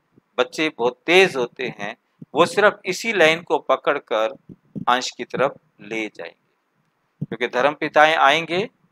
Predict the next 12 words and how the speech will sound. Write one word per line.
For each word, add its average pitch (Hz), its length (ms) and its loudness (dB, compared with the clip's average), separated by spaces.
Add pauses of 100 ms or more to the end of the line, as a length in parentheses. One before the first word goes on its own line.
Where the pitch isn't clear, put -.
(840)
जो 139 160 0
भी 143 300 -2
गुरु 131 440 -4
गोसाई 143 380 0 (160)
आएंगे, 143 480 0 (400)
जब 151 180 8
वो 160 180 0
धारण 135 440 4
करेंगे 143 460 -2
ज्ञान 120 300 2
को, 143 300 -6 (360)
वो, 196 380 0